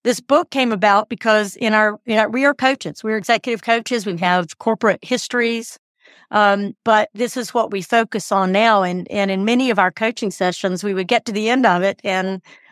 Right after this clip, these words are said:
the women we were coaching would say, "I wish I'd, I wish I'd known this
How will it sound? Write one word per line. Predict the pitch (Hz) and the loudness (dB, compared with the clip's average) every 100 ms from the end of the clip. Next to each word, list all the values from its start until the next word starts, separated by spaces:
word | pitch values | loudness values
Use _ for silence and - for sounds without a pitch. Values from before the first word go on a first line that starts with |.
| - | -6
the | 202 202 | -2 2
women | 220 233 220 | 2 2 2
we | 220 | 0
were | 208 | 0
coaching | 190 233 240 233 | 0 0 0 -2
would | 202 202 | -6 -2
say, | 208 | 2
"I | 196 | 2
wish | 202 - | 0 0
I'd, | 196 196 185 - | 0 0 -2 -6
I | |
wish | 202 233 | -4 0
I'd | 208 | 0
known | 202 233 220 | 2 0 0
this | 190 - | -2 -4